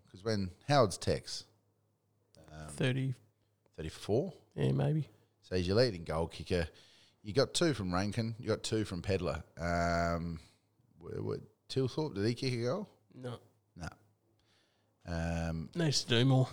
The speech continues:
Speaker 1: Fogarty didn't kick a goal. So <clears throat> Tilthorpe needs to do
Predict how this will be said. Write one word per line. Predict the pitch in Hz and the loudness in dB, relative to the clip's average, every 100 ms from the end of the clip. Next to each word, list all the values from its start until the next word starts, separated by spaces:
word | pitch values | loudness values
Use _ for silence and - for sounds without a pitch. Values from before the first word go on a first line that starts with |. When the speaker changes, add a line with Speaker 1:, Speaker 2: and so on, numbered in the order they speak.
| - - _ | -10 -20 _
Speaker 1:
Fogarty | - 113 110 98 | 2 2 4 0
didn't | 95 92 | 0 -4
kick | 90 98 | -6 -8
a | 92 | -6
goal. | 98 120 110 - - | -4 -6 -8 -20 -8
So | - 87 85 85 78 | -4 -2 -2 -6 -8
<clears throat> | - 185 170 139 98 - | -8 -2 -2 -2 -8 -2
Tilthorpe | 160 160 101 - | 0 2 0 -4
needs | 78 - | -10 -12
to | |
do | 58 | -16